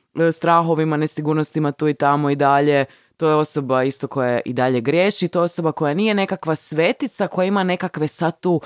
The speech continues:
ono, mistične, e, nekakve posebne alate, nego jednostavno daješ sebe.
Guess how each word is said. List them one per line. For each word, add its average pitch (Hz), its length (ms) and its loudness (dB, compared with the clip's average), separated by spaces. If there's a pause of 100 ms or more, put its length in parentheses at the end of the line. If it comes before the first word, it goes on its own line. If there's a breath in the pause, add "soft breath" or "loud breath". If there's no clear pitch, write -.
(260 loud breath)
ono, 175 260 2
mistične, 151 920 0
e, 127 60 -4 (1000 loud breath)
nekakve 156 520 -2
posebne 156 560 0
alate, 156 640 2 (500 soft breath)
nego 156 280 0
jednostavno 160 500 0
daješ 143 380 2
sebe. 120 580 -4